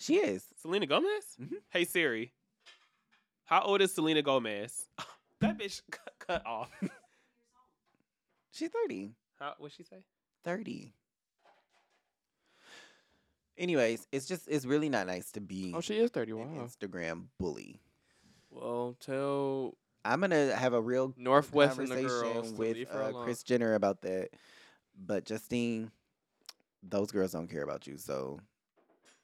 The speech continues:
Speaker 3: Aw.
Speaker 1: just to be in,
Speaker 3: Well,
Speaker 2: I, w-, I don't even know
Speaker 1: just
Speaker 2: what's
Speaker 1: to be
Speaker 2: going
Speaker 1: mean
Speaker 2: on.
Speaker 1: is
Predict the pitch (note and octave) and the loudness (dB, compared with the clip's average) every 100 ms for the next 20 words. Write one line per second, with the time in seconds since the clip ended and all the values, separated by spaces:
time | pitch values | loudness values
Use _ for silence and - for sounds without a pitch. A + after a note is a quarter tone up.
0 | - G2+ D2 D2 G2 F2 - - G2 F2+ | -20 -16 -14 -14 -14 -14 -12 -8 -6 -6
1 | C2 F2+ F2 F2 F2 _ _ _ _ _ | -6 -6 -6 -8 -14 _ _ _ _ _
2 | _ B2+ B2+ C#3 - _ _ A#2 A#2+ C3 | _ -12 -8 -8 -12 _ _ -8 -6 -4
3 | A2+ D#3 B2+ A#2 A2+ A2+ G#2 A2 G2 F2+ | 0 2 2 0 -2 -4 -6 -6 -8 -8
4 | F#2 | -12